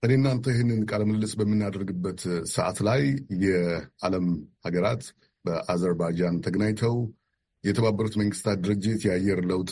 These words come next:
ጉባኤ ላይ እየተሳተፉ ይገኛሉ። የተለያዩ ሀሳቦችም ይንሸራሸሩበታል ተብሎ ይጠበቃል። እንዲህ ያሉ ዓለም አቀፍ ጉባኤዎች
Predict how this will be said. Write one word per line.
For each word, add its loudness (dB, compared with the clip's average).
ጉባኤ 0
ላይ 0
እየተሳተፉ -2
ይገኛሉ። 0
የተለያዩ 0
ሀሳቦችም 0
ይንሸራሸሩበታል 0
ተብሎ -2
ይጠበቃል። -2
እንዲህ 4
ያሉ 4
ዓለም 2
አቀፍ -2
ጉባኤዎች 0